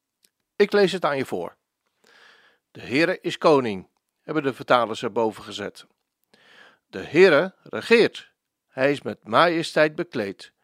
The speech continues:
De Heere is bekleed en heeft zichzelf omgord met macht.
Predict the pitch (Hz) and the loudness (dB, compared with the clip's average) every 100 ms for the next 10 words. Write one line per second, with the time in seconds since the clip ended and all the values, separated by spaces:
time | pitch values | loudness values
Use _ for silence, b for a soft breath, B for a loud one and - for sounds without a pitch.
0 | _ _ _ - 110 127 202 151 180 - | _ _ _ -14 -4 4 4 4 0 -8
1 | - 117 117 - 220 139 - - _ _ | -18 -14 -10 2 2 2 -2 -20 _ _
2 | - 123 113 151 - 139 - 120 139 151 | -10 -8 -6 -6 -8 -16 -10 -2 0 0
3 | - 123 101 - 110 113 117 - 156 156 | -6 -14 -14 -12 -4 -4 -4 -12 -8 -8
4 | 151 113 - - - | -4 -6 -6 -20 -20